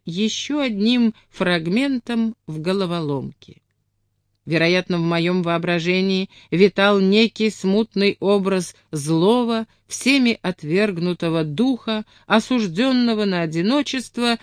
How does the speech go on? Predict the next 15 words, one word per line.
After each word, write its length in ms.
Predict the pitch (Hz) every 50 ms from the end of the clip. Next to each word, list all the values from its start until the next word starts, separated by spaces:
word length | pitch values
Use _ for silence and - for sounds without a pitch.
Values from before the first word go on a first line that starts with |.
| - _ _ _ -
и 160 | 262 262 233
через 420 | - - 233 220 196 208 202 -
сотню 640 | - - - 185 220 233 220 _ - 180 170 165 156
лет 380 | 156 175 233 277 269 - _ _ _ _ _
восставшего 1040 | - 170 180 185 185 - - - _ - 208 226 208 - - - 175 170 165 170 - _ -
из 180 | 165 156 139 143
мрака, 720 | 147 143 147 175 220 254 262 - - 240 240 233 233 - _ _ _ -
когда 560 | - 175 170 165 160 165 175 180 180 180 - -
до 180 | 151 147 175 170
него 300 | 170 165 156 165 185 180
донеслись 760 | 165 170 170 170 170 160 - - 165 175 196 208 185 - - _ _ _
сладостные 880 | - - - 190 185 202 247 269 240 214 226 220 - 226 220 214 220 214
звуки 480 | 190 175 156 190 208 190 - - 190 175
итальянской 760 | - - 175 165 160 170 185 185 175 156 - - - 156 147
музыки 680 | 151 160 196 240 254 214 214 208 - - 220 214 202